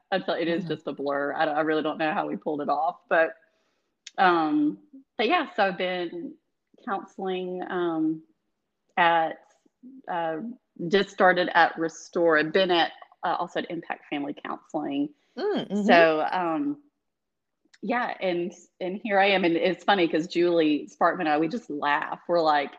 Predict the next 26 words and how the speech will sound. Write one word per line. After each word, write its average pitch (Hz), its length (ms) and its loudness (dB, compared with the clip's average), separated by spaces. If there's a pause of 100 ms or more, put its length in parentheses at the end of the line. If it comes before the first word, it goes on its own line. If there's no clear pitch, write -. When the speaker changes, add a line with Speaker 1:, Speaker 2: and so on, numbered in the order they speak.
Speaker 2:
<laughs> - 480 -4
Speaker 1:
"Who, 269 640 0 (320)
who 311 400 4
would 349 100 4
have 330 160 2 (140)
thought," 165 540 0 (160)
you 208 100 -6
know, 175 220 0
back 180 400 -2
in, 175 480 -4 (320)
gosh, 170 420 -8
was 165 100 -14
that - 280 -6
twenty, 185 600 -6 (960)
uh, 185 380 4 (260)
maybe 185 280 -4
twenty 180 580 -6 (600)
fourteen 262 1400 -4 (260)
when 208 240 -2
she - 260 -6
and 196 80 4
I 180 100 4 (140)
first 196 340 -2
connected, 165 1000 -2 (540)
um, 147 500 4
Speaker 2:
Uh-huh. 160 160 -6